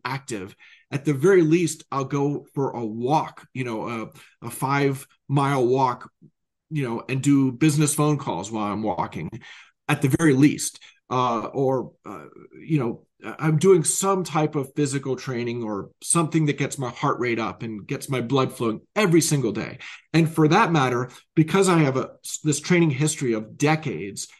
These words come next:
um, and I'm at a very high level of fitness for my age, uh, it's a fact that most days I do two sessions a day, two workouts a day. Now, again, that's not two brutal climbing sessions or two treadwall sessions or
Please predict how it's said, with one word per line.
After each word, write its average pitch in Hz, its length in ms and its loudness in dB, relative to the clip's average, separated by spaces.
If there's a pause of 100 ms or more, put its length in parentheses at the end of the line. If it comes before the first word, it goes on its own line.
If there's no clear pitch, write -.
(160)
um, 131 220 -2
and 135 160 -2
I'm 123 340 -2
at 135 120 -4
a - 40 -4
very 147 300 2
high 147 200 0
level 131 240 -2
of - 140 -8
fitness 147 320 -4
for 123 160 -8
my 101 160 -6
age, 101 420 -6 (420)
uh, 127 260 -4 (760)
it's - 400 0 (500)
a 135 80 -6
fact 165 360 -2
that 143 160 -2
most 147 360 4
days 139 220 4
I 151 100 4
do 170 140 4
two 226 500 -2 (320)
sessions 117 480 -6
a 113 60 -6
day, 95 180 -6
two - 260 -2
workouts 127 520 -2
a 107 60 -8
day. 80 300 -12
Now, 190 180 2
again, 202 260 -2
that's 175 200 -4
not - 260 -4
two 160 480 0 (520)
brutal 147 480 2
climbing 143 440 -6
sessions 131 600 -6
or 110 100 -2
two 156 340 4
treadwall 139 540 -2
sessions 120 560 -8
or 113 200 -4